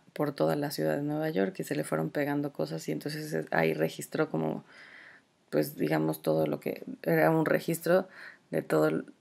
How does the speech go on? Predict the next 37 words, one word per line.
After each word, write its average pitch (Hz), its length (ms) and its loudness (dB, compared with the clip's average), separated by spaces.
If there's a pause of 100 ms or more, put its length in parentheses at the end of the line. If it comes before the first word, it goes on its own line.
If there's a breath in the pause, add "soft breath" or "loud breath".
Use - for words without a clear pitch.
(220)
por 156 140 2
donde 151 240 2
había 156 240 6
pasado 156 400 2
la, - 400 -2 (1500 loud breath)
la 160 180 4
pelota. - 500 0 (480 soft breath)
Y 165 80 4
bueno, 165 260 8
pues 156 180 2
bueno, 160 260 2
esos 165 380 0
justo 165 420 0
un, 170 200 2
los 160 180 4
juegos, 175 380 8
pues, 151 200 0
detonan 151 480 2
procesos, - 500 -8
¿no? 175 140 2
Y 170 120 2
si 151 160 2
uno 160 220 4
s-, 160 140 -4
realmente 151 440 2
se, - 280 -2
se - 140 -2
anima 156 280 2
a 156 40 -2
jugar, 156 340 2
pues - 160 -2
creo 147 200 -2
que - 80 -2
puede 147 200 2
hacer, - 360 0
sacar 156 360 4
muchísimas, - 760 -4